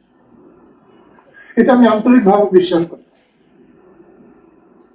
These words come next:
তার বিরুদ্ধে যখন গ্রামীণ ব্যাংক নিয়ে সরকার একেবারে মরিয়া হয়ে লেগেছিল, তখন ডক্টর কামাল হোসেন বলেছিলেন, "কাদের সিদ্দিকী, আপনি একটু যান,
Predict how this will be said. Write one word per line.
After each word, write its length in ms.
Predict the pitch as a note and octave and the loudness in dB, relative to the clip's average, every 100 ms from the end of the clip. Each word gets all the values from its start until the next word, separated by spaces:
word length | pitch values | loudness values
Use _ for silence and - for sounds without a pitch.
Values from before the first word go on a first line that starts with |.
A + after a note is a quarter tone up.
| _ _ _ _ _ _ _ _ _ _ _ _ | _ _ _ _ _ _ _ _ _ _ _ _
তার 400 | G#3 A#3 B3 B3+ | -4 0 0 0
বিরুদ্ধে 480 | G3 A#3+ B3 - B3 | 2 2 2 2 2
যখন 440 | A3+ F#3 A3 A3 | 2 2 2 2
গ্রামীণ 480 | A3 F#3 G3+ A#3 G#3+ | 2 2 2 2 2
ব্যাংক 360 | F3 G3+ A3+ G#3 | 2 2 2 4
নিয়ে 420 | F#3 E3 - - | 4 2 -4 -14
সরকার 680 | - G3+ G#3 G#3 A3 A3 - - - | -8 -6 -4 -2 -2 -2 -8 -20 -8
একেবারে 540 | G3 F#3+ A#3 G#3+ G#3 | -6 0 0 2 2
মরিয়া 340 | G3 F#3+ B3+ A3+ | 4 4 4 4
হয়ে 160 | G#3+ | 2
লেগেছিল, 440 | F#3+ F3+ E3 E3+ F3 - _ _ _ _ _ _ - - - | 4 4 2 0 -6 -6 _ _ _ _ _ _ -20 -16 -4
তখন 220 | G#3 G#3+ | -2 0
ডক্টর 280 | G#3 - G#3 | -4 -2 -2
কামাল 280 | G3+ A#3 | 0 2
হোসেন 300 | A#3 A#3 A3 | 2 2 2
বলেছিলেন, 560 | G3 G3 F3+ G3+ F3 - - _ _ _ _ _ _ - _ - - - _ _ - | 4 2 2 2 0 -2 -12 _ _ _ _ _ _ -20 _ -20 -20 -20 _ _ -4
"কাদের 220 | G3+ A3 | -2 -2
সিদ্দিকী, 600 | - A3+ A3 - A3+ G3 | 0 0 0 2 4 4
আপনি 220 | E3+ G3 | 2 2
একটু 300 | F3+ F3 F3 | 0 2 2
যান, 400 | D#3 F#3 F#3+ - | 2 0 -2 -8